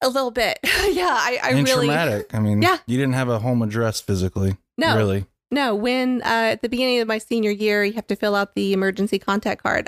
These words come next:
Speaker 1: I didn't know what address to put down. I really, I didn't. I didn't know who to put down.
Speaker 2: And
Speaker 1: Like
Speaker 2: that's very traumatic, even at that age. And just, you know, looking back now, you know, some
Speaker 1: Yeah.
Speaker 2: people wouldn't think that, but that is traumatic.
Speaker 1: It is. I mean, when you're that age, you, you need a foundation.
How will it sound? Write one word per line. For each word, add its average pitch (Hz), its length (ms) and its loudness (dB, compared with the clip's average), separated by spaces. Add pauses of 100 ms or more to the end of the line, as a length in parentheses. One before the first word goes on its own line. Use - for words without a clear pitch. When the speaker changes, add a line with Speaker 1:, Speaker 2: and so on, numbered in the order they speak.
Speaker 1:
I 214 480 0
didn't 202 240 -2
know 190 180 0
what 185 160 -2
address - 340 -4
to - 100 -8
put - 160 -4
down. - 280 -2 (300)
I 208 60 0
really, 202 280 0
I - 80 -2
didn't. 190 400 -2 (340)
I 254 100 2
didn't 294 220 0
know 247 180 0
who 311 160 0
to 508 100 -2
put 226 200 -6
down. - 340 -4
Speaker 2:
And 127 100 -2
Speaker 1:
Like - 80 2
Speaker 2:
that's 160 100 -4
very 135 220 0
traumatic, 117 600 -2
even 113 460 0 (180)
at 117 160 -2
that 113 180 2
age. 107 380 2
And 104 160 2
just, 104 560 -2
you 113 100 4
know, 101 120 2
looking 110 280 0
back 104 260 0
now, 104 600 0
you 98 160 2
know, 92 300 2 (280)
some 131 160 0
Speaker 1:
Yeah. 120 60 2
Speaker 2:
people 113 240 0
wouldn't 101 240 0
think 120 220 0
that, 95 200 0
but 98 80 -2
that 113 140 0
is 117 220 -2
traumatic. 110 580 -2 (400)
Speaker 1:
It 277 120 0
is. 330 240 0
I 233 120 -2
mean, 240 180 0
when 240 160 0
you're 240 160 0
that 226 220 0
age, 233 240 -2
you, 208 180 -2
you 214 100 -2
need 233 180 0
a 220 60 -2
foundation. 208 840 0